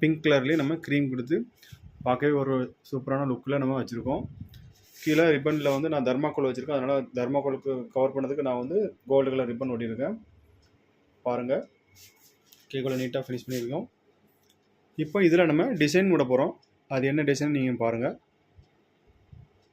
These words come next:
ஃபைனலா இந்த கேக்கு வீடியோ பார்த்து முடிச்ச பிறகு உங்களுக்கு இந்த கேக் வீடியோ பிடிச்சிருந்துச்சுன்னா, நீங்க மறக்காம நம்ம சேனலை சப்ஸ்கிரைப் பண்ணிக்கோங்க. கூடவே பெல் ஐக்கனை கிளிக் பண்ணி ஆளுங்க ஆப்ஷனை செட் பண்ணி வச்சுக்கோங்க.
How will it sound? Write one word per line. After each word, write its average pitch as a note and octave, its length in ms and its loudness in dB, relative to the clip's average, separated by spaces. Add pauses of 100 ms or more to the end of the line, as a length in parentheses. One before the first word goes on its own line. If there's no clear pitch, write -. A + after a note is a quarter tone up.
(840)
ஃபைனலா F#3 400 4
இந்த F3 200 4
கேக்கு E3 240 4 (260)
வீடியோ D3 160 4 (100)
பார்த்து C#3 220 2
முடிச்ச B2+ 180 -6
பிறகு C#3 160 -2
உங்களுக்கு B2+ 260 -2 (1700)
இந்த C3+ 180 0
கேக் C3 220 2
வீடியோ C3 180 2
பிடிச்சிருந்துச்சுன்னா, C3+ 480 -2
நீங்க B2 160 0
மறக்காம A#2 320 -2
நம்ம A#2+ 160 -4
சேனலை A#2+ 240 -2
சப்ஸ்கிரைப் B2 280 0
பண்ணிக்கோங்க. B2 400 0
கூடவே A#2+ 280 2
பெல் A2+ 160 2
ஐக்கனை A#2+ 240 -2
கிளிக் A2+ 200 -6
பண்ணி C3 200 0 (520)
ஆளுங்க C#3 480 2
ஆப்ஷனை C#3 300 -4
செட் - 140 -6
பண்ணி B2 160 2
வச்சுக்கோங்க. A#2 340 -4